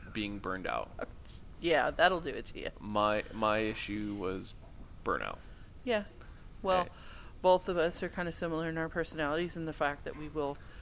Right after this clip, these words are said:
Speaker 2: take on a lot,
Speaker 1: Mm-hmm.
Speaker 2: and, uh, we like to stay pretty busy. So.
Speaker 1: This is true. And then when you have unexpected surprise extra work,
Speaker 2: Yeah.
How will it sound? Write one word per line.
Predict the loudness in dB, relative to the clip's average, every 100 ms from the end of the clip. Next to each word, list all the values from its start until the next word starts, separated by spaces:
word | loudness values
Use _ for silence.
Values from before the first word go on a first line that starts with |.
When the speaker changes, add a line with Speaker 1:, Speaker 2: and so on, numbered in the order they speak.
| -12 -12
Speaker 2:
take | -4 -2 0
on | 2 4 2 -4
a |
lot, | -2 0 -2 -4 -8
Speaker 1:
Mm-hmm. | -6 -4 -4 -2
Speaker 2:
and, | 0 0 -2 -4 -6
uh, | -4 -4 -6 -6
we | -4 -2
like | -2
to | -2
stay | -6 -4
pretty | -4 -6 -4
busy. | -6 -6 -8 -6 -8 -8 -14 -14 -16 -14 -14 -12 -12 -14 -14 -14 -14 -12 -14 -12 -14 -14 -12
So. | -8 -6 -6 -10 -12 -12 -12 -10 -12 -12 -12 0
Speaker 1:
This | 0 2
is | -2
true. | 2 4 2 0 -4
And | -2 2
then | 2 2
when | 2 0
you | 0
have | 2 0
unexpected | 0 -2 -2 0 0 2 0 0 -2 -10
surprise | -10 -4 -4 6 10 10 10 8 6
extra | 2 0 2 2
work, | 4 4 2 0 -8 -8 -10 -14 -12
Speaker 2:
Yeah. | -10 -10